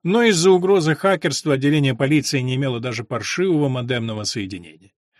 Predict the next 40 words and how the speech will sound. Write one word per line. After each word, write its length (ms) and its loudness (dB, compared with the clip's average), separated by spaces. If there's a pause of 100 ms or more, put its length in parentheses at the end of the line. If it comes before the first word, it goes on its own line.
(100)
Мартин 320 2
записал 520 2
себе, 500 -2
чтобы 320 -10
не 120 -6
забыть 340 -6
поискать 500 -6
дома 480 -2
на 220 -14
Таню 340 -8
Шмидт 380 -6
в 40 -14
немецком 440 -10
телефонном 500 -10
каталоге, 640 -6 (300)
если 340 -2
тот 260 -4
выложен 480 -2
в 60 -10
сети. 440 -12 (440)
Правда, 400 2
если 380 0
ему 200 0
правильно 500 -2
помнилось, 460 -2
Шмидт — 680 -2 (340)
одна 340 0
из 120 0
самых 560 2
распространенных 1000 -4
немецких 460 -6
фамилий, 340 -2
поэтому 340 -6
шанс, 420 -6
что 360 -10
это 360 -6
ему 300 -8
что-нибудь 480 -10
даст, 320 -4
минимален. 580 -6